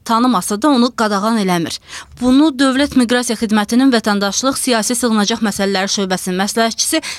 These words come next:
Nizami Quliyev deyir. O deyir ki, qanunda ikili vətəndaşlığa qadağa qoyulmamasına görə artıq bundan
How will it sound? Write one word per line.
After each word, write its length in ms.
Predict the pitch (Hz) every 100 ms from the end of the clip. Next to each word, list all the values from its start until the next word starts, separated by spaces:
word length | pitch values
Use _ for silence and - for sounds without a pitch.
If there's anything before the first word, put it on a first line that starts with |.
| -
Nizami 480 | 240 220 208 180 196
Quliyev 400 | 220 214 196 -
deyir. 240 | 170 139 - - -
O 80 | 330
deyir 220 | 359 359
ki, 160 | - 330 247
qanunda 400 | 277 262 247 294
ikili 240 | - 269 240
vətəndaşlığa 680 | 233 220 214 196 214 233 214
qadağa 400 | 214 208 214 214
qoyulmamasına 800 | 208 208 214 196 180 - 202 196
görə 320 | 226 226 277 - -
artıq 340 | - 226 311 254
bundan 320 | 220 233